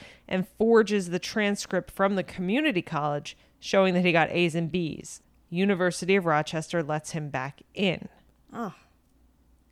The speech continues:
Speaker 1: Okay, so he's back in University of Rochester. He has to pay the tuition. So he reaches out to his father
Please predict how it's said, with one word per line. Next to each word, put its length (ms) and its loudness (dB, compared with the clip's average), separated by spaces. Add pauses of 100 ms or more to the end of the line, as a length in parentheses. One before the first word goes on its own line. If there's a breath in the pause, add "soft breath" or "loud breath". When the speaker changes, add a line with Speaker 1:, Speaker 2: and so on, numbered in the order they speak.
(100)
Speaker 1:
Okay, 280 -10
so 180 -2
he's 180 0
back 300 6
in 120 0
University 600 2
of 80 0
Rochester. 480 -6
He 120 -6
has 200 4
to 80 -6
pay 220 -4
the 120 -4
tuition. 480 -6 (480 loud breath)
So 160 0
he 100 4
reaches 420 -2
out 180 6
to 100 -4
his 140 -4
father 580 0